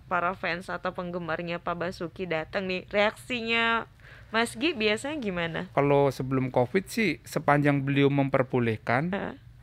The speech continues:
Speaker 2: nggak apa-apa.
Speaker 1: Oh, gitu.
Speaker 2: Sangat general, tidak membawa barang-barang yang berbahaya,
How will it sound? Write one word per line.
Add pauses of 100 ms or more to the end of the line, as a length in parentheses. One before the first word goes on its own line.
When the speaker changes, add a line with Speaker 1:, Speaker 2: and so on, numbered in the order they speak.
Speaker 2:
nggak
apa-apa. (300)
Speaker 1:
Oh,
gitu.
Speaker 2:
Sangat
general,
tidak
membawa
barang-barang
yang
berbahaya,